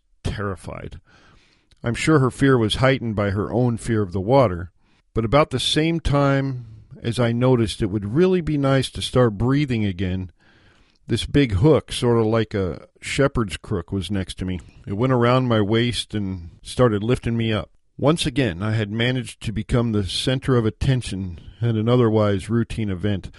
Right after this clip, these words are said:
My mother was crying, scared, embarrassed. The pool staff was angry and embarrassed. The other kids just thought I was an idiot. But after it was clear I was okay, then it seemed like everyone started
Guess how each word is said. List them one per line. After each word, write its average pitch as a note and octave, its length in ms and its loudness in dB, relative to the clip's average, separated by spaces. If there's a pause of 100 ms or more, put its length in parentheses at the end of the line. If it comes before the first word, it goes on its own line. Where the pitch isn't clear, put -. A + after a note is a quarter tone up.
(420)
My A2+ 140 0
mother C3+ 300 4
was G#2+ 180 0
crying, A#2 720 0
scared, G#2+ 840 -2 (180)
embarrassed. A2 720 0 (240)
The F#2 180 -10
pool D3 380 6
staff G#2 500 0
was F#2+ 220 -2
angry G#2+ 640 0
and A2+ 220 0
embarrassed. G#2 640 -2 (920)
The A#2 100 0
other C#3 160 6
kids D3 400 2
just - 240 -2
thought A2+ 220 4
I G#2 100 4
was G2 200 0
an G2 100 -4
idiot. G#2+ 380 0 (680)
But A#2 100 0
after C3+ 400 4
it A#2+ 60 4
was G2 180 -2
clear C#3 400 2
I A2+ 60 6
was G#2+ 180 2
okay, G#2+ 680 0 (520)
then B2+ 200 2
it A#2+ 100 0
seemed B2+ 300 -2
like A2+ 240 2
everyone A#2 400 4
started A2 580 0